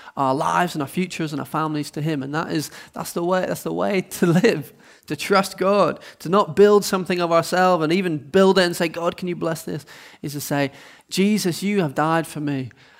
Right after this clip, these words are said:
I want to follow you. I want to follow you. I want to give what you want me to give. I want to prioritize what you prioritize. I want to trust that you are true to your word and that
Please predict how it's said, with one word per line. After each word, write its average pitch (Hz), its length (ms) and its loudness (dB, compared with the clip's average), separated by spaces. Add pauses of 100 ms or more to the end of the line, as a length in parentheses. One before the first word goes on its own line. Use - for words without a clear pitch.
(120)
I 147 120 -2
want 156 200 -2
to - 60 -16
follow 151 320 -4
you. 135 320 -2 (840)
I 160 100 -8
want 151 120 -4
to 147 60 -8
follow 160 320 -2
you. 147 260 2
I 139 60 0
want 143 180 -2
to 135 60 -6
give 170 340 -2
what - 120 -4
you 151 240 -2 (300)
want 156 200 -2
me 165 80 -2
to 147 160 -6
give. 151 320 0
I - 20 -4
want 143 180 -6
to - 80 -18
prioritize 156 640 0
what 135 80 -4
you 160 160 -4
prioritize. 147 840 -4 (200)
I 135 100 0
want 143 220 -2
to - 60 -14
trust - 360 -6
that 151 100 -4
you 151 260 0
are 143 60 -4
true 202 280 -8
to - 160 -8
your 175 120 -2
word 147 380 -6 (440)
and 139 220 -4
that 139 200 -2